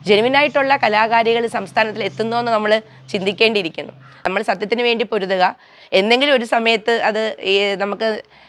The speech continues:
പോസിറ്റീവായിട്ട് വരും എന്നുള്ള വിശ്വാസമാണ്. ആ വിശ്വാസം നമുക്ക് എന്തായാലും ഈ വർഷം പറ്റി. അതായത് മറ്റേ ഉള്ള കുട്ടികൾ ഇവരോട് ഇല്ലായിരുന്നു എന്നുള്ളതാണ് വാസ്തവം. ഈ എപ്പോഴും കയ്യിലടക്കി പിടിക്കുന്ന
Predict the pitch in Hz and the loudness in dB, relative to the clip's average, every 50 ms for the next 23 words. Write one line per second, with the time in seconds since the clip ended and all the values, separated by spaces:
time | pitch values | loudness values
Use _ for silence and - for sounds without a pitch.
0 | _ _ _ - 208 220 220 - 208 233 269 247 220 254 226 226 - 208 220 226 | _ _ _ 2 2 4 2 0 0 0 2 2 2 2 4 4 4 4 2 2
1 | 240 240 240 220 202 - - 208 196 196 - 196 165 147 - - 156 196 214 220 | 0 -2 -2 -4 -6 -6 -4 -4 -4 -4 -4 -6 -6 -6 -6 -6 -6 -6 -6 -6
2 | 214 - 226 226 220 - 233 240 214 214 - 226 214 208 220 220 226 220 220 220 | -4 0 0 0 0 0 -4 -6 -6 -4 -4 -4 -4 -2 -2 -2 -2 -2 -4 -4
3 | - 233 247 254 _ - - - - - - 190 - - - 226 339 - - - | -4 -6 -8 -8 _ -20 -20 -20 -6 -2 0 0 0 0 -4 -6 -6 -6 -6 -4
4 | 214 214 214 220 220 220 - 640 - - 226 214 208 - 254 254 269 269 254 247 | 0 2 2 2 2 0 -4 -6 -6 -4 -4 -6 -2 0 2 4 4 4 4 2
5 | 277 262 262 233 - 247 240 254 247 233 226 226 240 240 240 220 - - 220 214 | 2 2 0 -2 -2 0 0 0 0 -2 -2 -2 -2 -2 -4 -6 -6 -6 -4 0
6 | 226 240 254 262 269 277 277 285 277 262 240 226 220 220 208 208 220 220 196 175 | 2 4 4 4 4 2 0 -2 -2 -2 -2 0 0 0 0 0 -2 -2 -2 -2
7 | 175 - - - - - _ _ _ _ _ _ _ _ _ _ _ _ _ _ | -2 -4 -8 -10 -10 -10 _ _ _ _ _ _ _ _ _ _ _ _ _ _
8 | _ _ - - 196 202 202 202 185 - - 180 196 - - 247 262 277 285 330 | _ _ -4 -2 0 2 2 0 0 0 2 0 0 2 4 4 4 4 4 0
9 | 349 - - 240 226 226 240 254 240 226 226 - 269 220 277 226 226 - - 254 | -4 -4 0 0 2 2 4 2 2 2 0 -2 -4 -6 -4 -6 -6 -6 -6 -6
10 | 247 233 240 | -4 -4 -4